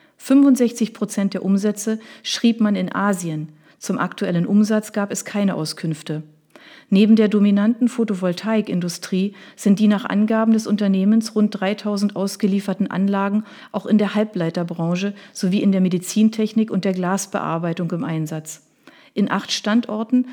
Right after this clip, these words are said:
beschäftigt Rena aktuell mehr als siebenhundertfünfzig Mitarbeiter und gehört nach eigener Aussage zu den weltweit führenden Herstellern von derlei Anlagen. Hoffenheims Rasen wird zu Papier.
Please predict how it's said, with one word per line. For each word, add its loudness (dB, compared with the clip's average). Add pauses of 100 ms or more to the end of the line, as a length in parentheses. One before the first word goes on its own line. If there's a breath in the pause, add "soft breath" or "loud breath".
(120)
beschäftigt -2
Rena 2
aktuell -4
mehr -2
als -6
siebenhundertfünfzig 0
Mitarbeiter -4 (320 loud breath)
und 0
gehört 0
nach -2
eigener 0
Aussage -4
zu -10
den 0
weltweit -2
führenden 0
Herstellern -2
von -2
derlei -2
Anlagen. -6 (1300)
Hoffenheims 0
Rasen 0
wird -4
zu -2
Papier. -6